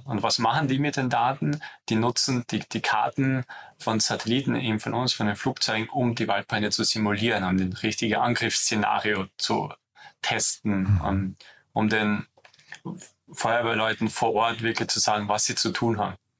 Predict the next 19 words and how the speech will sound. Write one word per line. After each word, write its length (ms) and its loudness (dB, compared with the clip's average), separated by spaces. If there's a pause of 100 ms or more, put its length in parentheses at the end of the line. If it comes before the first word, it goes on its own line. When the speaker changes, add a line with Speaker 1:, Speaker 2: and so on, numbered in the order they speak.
(580)
Speaker 2:
Mhm. 480 2 (680)
Also 160 4
ihr 80 6
hattet, 160 2
glaub 180 4
ich, 60 6
in 80 6
der 80 4
Pressemeldung 380 6
geschrieben, 280 6
hunderttausend 640 6
Brände 300 6
am 120 6
Tag 320 2
werden 180 6
von 120 4
euch 200 6
registriert, 440 4
ne? 220 6